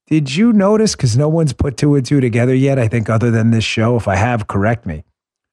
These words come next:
that right around the same time the Biden administration was pushing for our own Ministry of Truth? Wouldn't that work out just perfect? World Health Organization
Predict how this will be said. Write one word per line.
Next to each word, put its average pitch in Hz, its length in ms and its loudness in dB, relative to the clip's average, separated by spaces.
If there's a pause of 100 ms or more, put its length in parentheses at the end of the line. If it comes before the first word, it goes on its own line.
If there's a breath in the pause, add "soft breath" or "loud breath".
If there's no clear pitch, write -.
(380)
that 123 160 -2
right 151 260 0
around 180 320 2
the 151 80 2
same 160 360 0
time 151 340 0
the 131 80 0
Biden 123 280 0
administration 143 600 0
was 117 120 0
pushing 131 320 0
for 120 180 -2
our 107 180 2
own 135 180 2
Ministry 165 400 0
of 170 120 -2
Truth? 180 360 -2 (1040)
Wouldn't 135 220 2
that 175 180 0
work 143 260 -4
out 143 200 -2
just - 260 -6
perfect? 147 720 -4 (920)
World 120 320 -2
Health 143 280 -2
Organization 151 1000 0